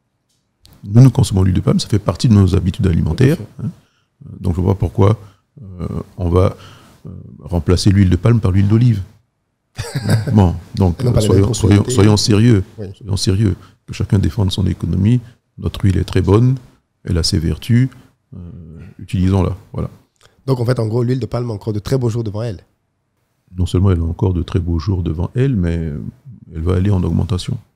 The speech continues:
Speaker 2: Ah oui.
Speaker 1: Hein ? Oui, oui.
Speaker 2: Suite à la
Speaker 1: Et
Speaker 2: crise
Speaker 1: puis,
Speaker 2: à
Speaker 1: et
Speaker 2: la
Speaker 1: puis même,
Speaker 2: conjoncture.
Speaker 1: et alors c'est, c'est marrant, vous vous souvenez, il y a, il y a quelques années, il y a une dizaine d'années, il y a eu, euh, une flambée,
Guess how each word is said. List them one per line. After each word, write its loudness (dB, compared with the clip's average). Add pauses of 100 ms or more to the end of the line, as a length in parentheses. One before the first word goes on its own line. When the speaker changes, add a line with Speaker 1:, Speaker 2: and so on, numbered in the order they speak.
(420)
Speaker 2:
Ah -4
oui. -4
Speaker 1:
Hein ? -6 (240)
Oui, -16 (340)
oui. -20 (1300)
Speaker 2:
Suite -6
à -2
la -2
Speaker 1:
Et -8
Speaker 2:
crise 6
Speaker 1:
puis, 6
Speaker 2:
à 10
Speaker 1:
et 12
Speaker 2:
la 10
Speaker 1:
puis 6
même, 10
Speaker 2:
conjoncture. -2
Speaker 1:
et 6
alors 8
c'est, 6 (100)
c'est 4
marrant, 2 (160)
vous 4
vous 8
souvenez, 4
il 0
y 4
a, 2
il -2
y 2
a 2
quelques 0
années, 0 (140)
il 0
y 2
a 2
une 0
dizaine 0
d'années, 0
il 0
y 2
a 2
eu, 0
euh, -2 (500)
une -8
flambée, 2